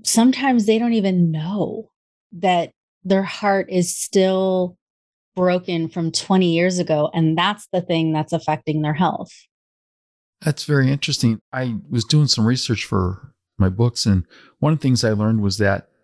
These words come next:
Speaker 2: eighty percent of our thoughts are negative. And I always ask people, imagine how your life would be if you can reverse that and make eighty percent of your thoughts positive. And you,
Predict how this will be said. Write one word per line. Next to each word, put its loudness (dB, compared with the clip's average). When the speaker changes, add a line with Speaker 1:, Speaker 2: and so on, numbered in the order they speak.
Speaker 2:
eighty 2
percent -2
of -2
our 0
thoughts -4
are 0
negative. -2
And 2
I 2
always 0
ask 0
people, -2
imagine 0
how -4
your 0
life -2
would -8
be 4
if -2
you 0
can -6
reverse 0
that -4
and 2
make -2
eighty 0
percent -2
of -2
your -6
thoughts -2
positive. -2
And 4
you, 0